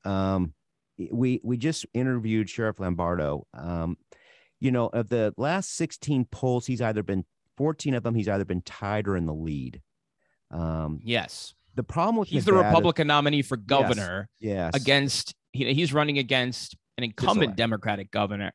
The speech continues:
Speaker 2: Governor Steve Sisolak.
Speaker 1: Yeah, and I think the current governor's problem is, is he really did shut down the economy in Nevada. Um, Nevada lost about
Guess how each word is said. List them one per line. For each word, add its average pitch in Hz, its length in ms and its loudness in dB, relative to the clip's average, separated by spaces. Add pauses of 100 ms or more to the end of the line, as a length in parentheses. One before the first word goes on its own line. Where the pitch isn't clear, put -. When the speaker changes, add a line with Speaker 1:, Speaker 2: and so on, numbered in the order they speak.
(120)
Speaker 2:
Governor 107 320 0
Steve - 260 -4
Sisolak. 80 460 -6 (580)
Speaker 1:
Yeah, 180 320 0
and 135 160 -2
I 147 80 0
think 208 320 -2 (500)
the 139 120 -4 (180)
current 208 400 -2
governor's 90 640 0 (120)
problem 87 560 -4
is, 69 520 -8
is 78 480 -8 (340)
he 165 180 -4
really 190 400 0
did 127 280 -2
shut 90 320 -6
down 90 220 -2
the 85 80 -2
economy 76 720 -6 (100)
in 69 160 -10
Nevada. 60 720 -10 (220)
Um, 65 240 -12
Nevada 90 420 -4
lost 85 480 -2
about 73 340 -6